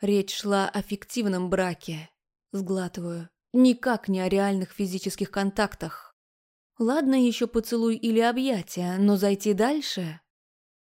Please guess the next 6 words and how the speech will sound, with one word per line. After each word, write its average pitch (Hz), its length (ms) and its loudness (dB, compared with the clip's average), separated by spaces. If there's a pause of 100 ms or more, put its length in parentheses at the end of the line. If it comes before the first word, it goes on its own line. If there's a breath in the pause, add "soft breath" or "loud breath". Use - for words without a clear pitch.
(180)
«Мы 220 260 6
заходили 196 680 2
гораздо 185 720 2
дальше», 170 800 -2 (640)
бросает 190 600 -6
невозмутимо. 180 840 -6